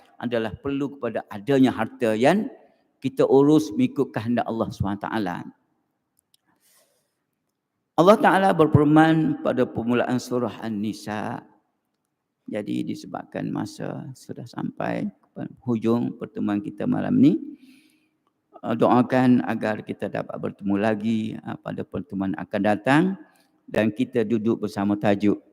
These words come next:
manakah harta yang tidak beracun itu, yang terpuji itu. Dan memang kita nak banyaklah kalau benda terpuji itu,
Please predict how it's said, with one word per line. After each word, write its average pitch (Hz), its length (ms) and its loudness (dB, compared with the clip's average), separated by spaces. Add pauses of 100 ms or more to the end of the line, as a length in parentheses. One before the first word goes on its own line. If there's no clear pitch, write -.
(360)
manakah 123 500 2
harta 98 480 -8
yang 98 260 -6
tidak 104 280 -6
beracun 110 420 2
itu, 156 420 4 (540)
yang 110 320 2
terpuji 113 640 0
itu. 139 320 0 (360)
Dan 113 240 4
memang 117 320 4
kita 120 240 2
nak 110 240 4
banyaklah 123 560 4
kalau 143 240 4
benda 143 240 4
terpuji 156 580 2
itu, 170 300 4